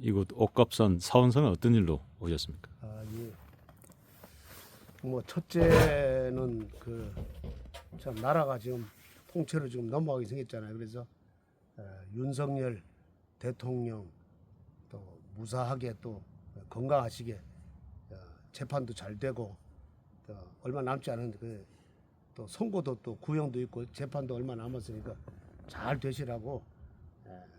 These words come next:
Speaker 2: 그래도, 에, 제가 그 견뎌본 중에서는 그래도 뭐니 뭐니 해도 그래도 요 사원사가 그래도 여기가 그래도 그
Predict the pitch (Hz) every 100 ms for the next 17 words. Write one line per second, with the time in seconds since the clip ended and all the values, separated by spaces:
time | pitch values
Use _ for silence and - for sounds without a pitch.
0 | - 131 156 165 143 - - - - -
1 | - - - 101 101 - 147 151 156 131
2 | - - 156 196 208 185 156 160 156 143
3 | 233 180 151 135 - - _ _ - -
4 | 143 143 131 180 160 156 143 135 143 131
5 | 143 156 - - - - - 120 123 120
6 | - 151 170 165 139 131 147 117 - _
7 | _ _ _ - _ 123 131 131 127 135
8 | 127 120 104 - 120 117 117 110 - -
9 | 117